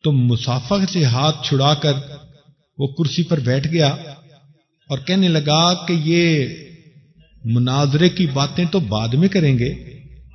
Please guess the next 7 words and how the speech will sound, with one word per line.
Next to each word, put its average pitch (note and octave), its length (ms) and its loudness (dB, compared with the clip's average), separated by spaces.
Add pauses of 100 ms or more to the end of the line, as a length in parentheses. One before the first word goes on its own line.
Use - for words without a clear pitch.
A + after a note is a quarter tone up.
(340)
آپ F#3+ 420 2
پہلے F#3+ 240 2
مجھے E3+ 240 2
یہ D3+ 260 4
بتائیں D3+ 600 2 (120)
کہ F#3 80 -4 (100)
اتنی G#3+ 320 2